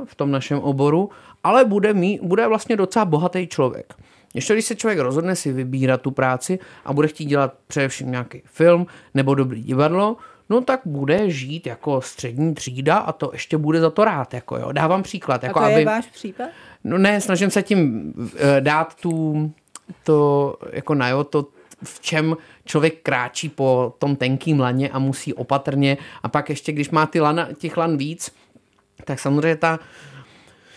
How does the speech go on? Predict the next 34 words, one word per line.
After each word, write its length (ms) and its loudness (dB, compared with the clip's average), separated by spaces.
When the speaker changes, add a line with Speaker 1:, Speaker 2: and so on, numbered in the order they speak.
Speaker 1:
ta 120 0
pravděpodobnost 680 2
toho, 160 6
že 140 2
spadne 380 2
dolů, 420 6
<laughs> 400 2
že 240 0
na 120 4
nějaký 400 0
špat-, 280 0
eh, 360 2
šlápne 580 0
špatně, 520 0
tak 240 0
je 480 2
trošku 360 -4
vyšší. 520 -4
No 140 0
tak, 360 -4
eh, 40 4
prostě 340 -2
teď 160 -2
jsem 140 -2
nějak 280 0
pochopil, 420 0
že 120 -2
se 120 0
mi 120 2
ty 160 -4
cesty 380 -6
scháze-, 720 -2
sešly 500 -2
dohromady 560 2